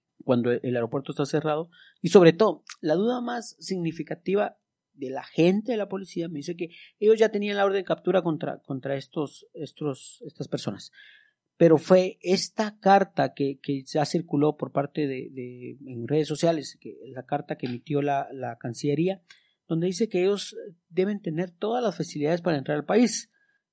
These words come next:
Ellos estaban a punto de, de irse de Guatemala, eso es, es sin duda. Eh, pero fue el gobierno de Estados Unidos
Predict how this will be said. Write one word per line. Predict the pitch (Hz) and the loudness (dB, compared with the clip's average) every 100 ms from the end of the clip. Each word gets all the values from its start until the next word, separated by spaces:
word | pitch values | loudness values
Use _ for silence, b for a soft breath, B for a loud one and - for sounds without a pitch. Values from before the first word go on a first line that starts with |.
| _ | _
Ellos | 226 285 226 | 0 2 4
estaban | 208 247 | 8 8
a | 214 | 8
punto | 247 277 247 | 6 6 6
de, | 170 160 | 4 4
de | 160 | 2
irse | 160 185 185 | 0 0 0
de | 165 | 0
Guatemala, | 175 240 302 175 | 0 2 2 2
eso | 208 226 | 2 -2
es, | 185 | -4
es | 165 | -6
sin | - 196 | -2 2
duda. | 294 185 113 _ b b - | 6 4 2 _ b b -2
Eh, | 156 151 151 151 151 | 2 2 2 -4 2
pero | 175 165 | 6 8
fue | 160 - 202 190 156 _ _ | 6 4 4 4 -4 _ _
el | - 151 | 4 6
gobierno | 143 151 180 | 8 8 6
de | 202 | 4
Estados | - 190 175 | 4 2 2
Unidos | 202 196 180 180 - | 0 0 0 -4 -10